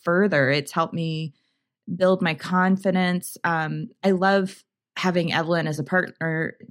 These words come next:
through the pandemic. She's absolutely right. We've been a support system for each other, not only as we've researched these topics, but as we've navigated our careers and needed support as two women who are leading in a really rare way,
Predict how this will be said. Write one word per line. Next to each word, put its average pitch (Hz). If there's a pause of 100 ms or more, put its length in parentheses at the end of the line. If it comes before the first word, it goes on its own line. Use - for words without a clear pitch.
(240)
through 190
the 175
pandemic. 170
She's 160
absolutely 156
right. 151
We've 160
been 156
a -
support -
system 160
for 147
each 151
other, 151
not 180
only 175 (680)
as 165
we've 156
researched 196
these 214
topics, 240
but 165
as 160
we've 156 (560)
navigated 185
our 160
careers 196
and 160
needed 202
support 226
as 160
two 196
women 175
who 165
are 151
leading 175
in 165
a 156
really 160
rare 147
way, 165